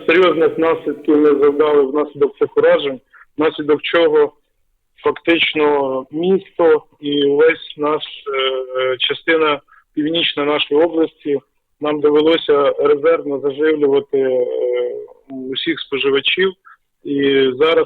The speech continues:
на період аварійно-відновлених робіт ми живемося по тимчасовій схемі. Ці тимчасові схеми не дозволяють, е, враховуючи того, що зараз,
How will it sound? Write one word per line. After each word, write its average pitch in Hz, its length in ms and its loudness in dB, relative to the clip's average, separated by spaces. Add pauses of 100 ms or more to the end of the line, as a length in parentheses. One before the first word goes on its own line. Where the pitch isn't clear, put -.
на 147 80 -4
період 147 360 0
аварійно-відновлених 143 1000 0
робіт 139 380 0 (220)
ми 139 280 0
живемося 143 560 0
по - 60 -4
тимчасовій 139 640 -2 (100)
схемі. 123 180 -2 (1120)
Ці 180 80 0
тимчасові 180 600 0
схеми 190 280 -2
не 180 120 -4
дозволяють, 170 720 0 (140)
е, 143 220 4
враховуючи 160 800 0
того, 151 380 2
що 139 360 -4
зараз, 151 280 2